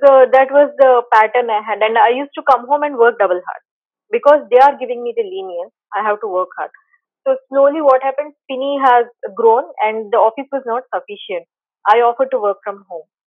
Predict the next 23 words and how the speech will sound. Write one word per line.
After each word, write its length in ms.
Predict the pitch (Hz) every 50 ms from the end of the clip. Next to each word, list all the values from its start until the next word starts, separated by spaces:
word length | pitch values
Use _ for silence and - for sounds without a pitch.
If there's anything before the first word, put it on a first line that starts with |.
| _ _ _ _ _ -
I 100 | 202 208
was 160 | 208 226 226 208
the 80 | 226 226 _
first 220 | 240 220 233 233 _ 247
work 200 | 226 214 208 208 _
from 180 | 233 226 226
home 140 | 226 233 220
employee 440 | 208 196 185 - 196 196 190 185 180
out 180 | 165 156 151 151 _ _
there. 140 | 160 165 - _ _ _ _ _ _ _ _ _ _ _ _ -
Uh, 100 | 175 185 190 -
so 60 | 240
I, 160 | 226 220 226 220 _ _ -
I 120 | - 233 233 - _
started 340 | - 277 247 240 269 269 220
the 80 | 247 254
culture 320 | 240 220 226 220 - 240
of 120 | 247 240 214
work 200 | 196 208 196 202 _
from 140 | 233 226 220
home 160 | 220 220 226 _
for 80 | 233
myself. 480 | 208 196 170 170 170 - _ 156 151